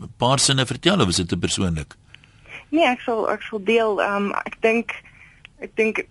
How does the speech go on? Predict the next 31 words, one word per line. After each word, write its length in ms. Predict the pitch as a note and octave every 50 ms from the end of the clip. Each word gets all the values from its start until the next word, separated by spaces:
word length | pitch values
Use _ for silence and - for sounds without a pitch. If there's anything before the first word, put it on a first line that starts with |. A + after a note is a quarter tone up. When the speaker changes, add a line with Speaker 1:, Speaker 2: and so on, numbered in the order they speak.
| _ - - - -
Speaker 2:
weet, 220 | G3+ G#3 G#3+ G#3
ek 160 | - G#3+ G#3
het 120 | - G#3+ -
geleer 540 | - - G#3 G3+ G#3 G#3+ A3 A3 A3 G3+
daar 220 | F3 F#3+ F#3 F#3 F#3+
dat 180 | F#3 F#3 F#3
ek, 280 | - F#3 F3+ - - - _ -
ek 160 | F#3+ G3 -
het 140 | - G#3 G3+
hierdie 220 | G3+ G3 F#3+ G3 - -
siekte 480 | B3 B3 - - - F3 D#3+ E3 F3 - - - - _ - -
en 500 | - F#3+ F#3+ F#3 F3+ F3 F3+ F3 F3 F3 - _ - - - _ -
ek 120 | - F#3 -
het 100 | - -
'n 20 | G3 F#3 F3+
afhanklikheid 760 | - - F3+ F3+ G3+ G#3+ - A3+ A3 - F#3+ F#3 F3+ F#3 - - -
van 120 | F#3+ F#3 D3
iets, 300 | A2 G3 G3+ G3+ - - - - - - - - - - - -
of 200 | - F#3 F#3 -
dit 180 | - F#3 F#3 -
nou, 480 | G3 F3+ F3+ F3+ F3 F3 F3 E3+ D#3 - - - -
ehm, 300 | - - D#3+ D#3 D3+ D3+ - - - F3+ F3
dwelms 440 | G3 G3 G3 G3+ G#3 G#3 G#3 G3+ G3+
is 120 | G3 - -
vir 100 | - F#3+
mense, 560 | F#3 F3+ F3+ F3 F3 F#3 F#3 - F#3 F3 E3
of 160 | C#3+ - E3+ - - - - -
seks, 260 | A#3 G#3+ G#3 G#3 - - - -
of 240 | - F3+ E3+ E3+ - - - _ -
drank, 540 | - F#3 F#3+ G3 G3+ G3 F#3+ F#3 F3+ - -
of 220 | F3+ F3+ E3+ E3